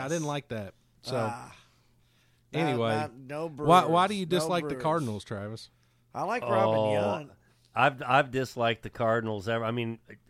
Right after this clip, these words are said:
Speaker 3: you may not remember, but in the, you know, a decade ago or whatever, when the Reds were pretty good,
Speaker 2: Mm-hmm.
Speaker 3: and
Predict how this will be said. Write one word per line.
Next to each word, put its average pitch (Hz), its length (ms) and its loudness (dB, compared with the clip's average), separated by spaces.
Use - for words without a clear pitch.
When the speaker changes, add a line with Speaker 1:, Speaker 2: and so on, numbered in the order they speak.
Speaker 3:
you 127 160 -4
may 127 180 2
not 113 220 0
remember, 107 480 -2
but 98 200 -4
in 113 200 -2
the, 101 280 -2
you 117 80 -4
know, 95 240 -6
a 110 80 -10
decade 131 580 0
ago 123 340 0
or 123 140 2
whatever, 117 440 0
when 110 220 -4
the 101 100 -4
Reds 110 340 0
were 110 140 -4
pretty 120 400 -4
good, 113 460 0
Speaker 2:
Mm-hmm. 123 840 -14
Speaker 3:
and 101 640 -2